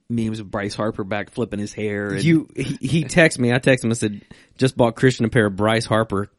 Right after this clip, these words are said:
Speaker 2: baseball cleats." And your response was, "Of course you did."
Speaker 1: I did. <laughs> He probably walked right into, where'd you go?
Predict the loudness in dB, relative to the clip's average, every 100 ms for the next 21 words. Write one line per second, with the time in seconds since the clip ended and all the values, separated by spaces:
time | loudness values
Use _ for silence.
0 | -6 -2 -2 0 -2 -2 -2 -2 -4 -6
1 | -2 -2 2 4 2 0 -2 2 0 0
2 | 0 -2 -4 _ _ -8 0 2 2 2
3 | 0 0 -2 -12 -14 -2 0 4 4 6
4 | 4 0 -4 -8 -8 -6 -8 -8 -14 -14
5 | -14 -18 -16 -20 -20 _ _ _ _ -20
6 | -20 -20 -20 -18 -18 -4 4 8 8 8
7 | 8 6 6 8 8 6 2 0 2 2
8 | 4 0 0 2 2 2